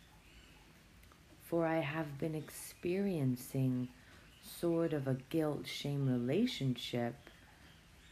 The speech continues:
the times I do feel joy and excitement during this quarantine pandemic time,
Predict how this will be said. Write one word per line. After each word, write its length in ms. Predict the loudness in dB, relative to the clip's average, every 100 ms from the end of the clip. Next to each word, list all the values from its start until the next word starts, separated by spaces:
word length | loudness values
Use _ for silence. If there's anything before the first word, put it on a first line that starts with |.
| -20 -4
the 100 | -4
times 640 | 0 2 4 6 4 2
I 220 | 2 2 0
do 320 | -4 -2 -2 -8 -2
feel 240 | 2 2 0 -6
joy 500 | 0 2 2 2 0
and 140 | -2
excitement 840 | -4 -6 -8 -2 0 0 -2 -4 -6 -12 -20 -6
during 400 | -2 0 0 0
this 260 | -2 -4 -8 -10
quarantine 680 | -4 -2 -2 -4 -4 -4 -4
pandemic 600 | -6 -6 -4 -4 -4 -6 -8
time, 720 | -10 -4 0 0 -2 -6 -8